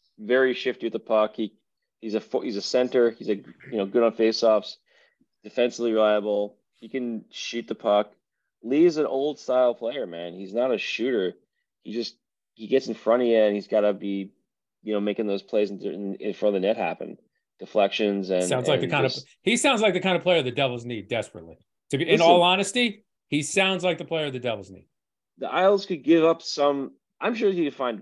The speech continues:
Speaker 1: a, someone would take him because he's a, he's
Speaker 2: Yeah.
Speaker 1: not a bad player. He's just, the team is not fast.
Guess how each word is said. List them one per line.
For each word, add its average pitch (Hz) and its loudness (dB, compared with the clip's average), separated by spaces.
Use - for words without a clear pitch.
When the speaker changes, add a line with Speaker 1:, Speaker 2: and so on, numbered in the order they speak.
Speaker 1:
a, 107 -12
someone 185 0
would 160 2
take 110 -2
him 78 -12
because 120 0
he's 123 -4
a, 110 -4
he's - -6
Speaker 2:
Yeah. 127 2
Speaker 1:
not 156 4
a - 2
bad 117 2
player. 131 0
He's 135 -10
just, 139 -2
the 120 -8
team 190 -2
is 143 -2
not 135 0
fast. - -8